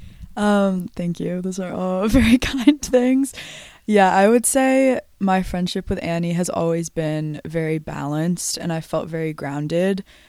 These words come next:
Um, I think you are someone, I'm, I'm looking at her 'cause I wanna be intimate, but, um, you are someone that you have a very level head, and so I think anytime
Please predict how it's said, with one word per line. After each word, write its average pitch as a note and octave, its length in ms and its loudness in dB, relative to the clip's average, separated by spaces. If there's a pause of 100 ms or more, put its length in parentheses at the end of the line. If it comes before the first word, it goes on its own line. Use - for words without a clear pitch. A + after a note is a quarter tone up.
(120)
Um, E3 560 -4 (400)
I - 40 -12
think D#3+ 500 -10
you E3+ 340 -6
are D#3+ 120 -8
someone, D#3+ 480 -6
I'm, - 320 -10
I'm - 100 -8
looking - 300 -10
at F#3 60 -8
her G3+ 180 -8
'cause - 440 -10 (520)
I G3 40 -6
wanna G3 140 -4
be - 120 -8
intimate, A3 420 0
but, C4+ 260 6 (360)
um, A#3 400 10
you G#3+ 280 0
are A3+ 140 2
someone A3+ 420 2
that F#3+ 380 4 (120)
you F#3+ 200 -2
have F3 220 0
a F3 40 -2
very E3 240 0
level D#3+ 320 -4
head, D3+ 320 0
and G3+ 180 2
so E3 300 2
I E3 80 0
think F3 240 -6
anytime D#3+ 680 -4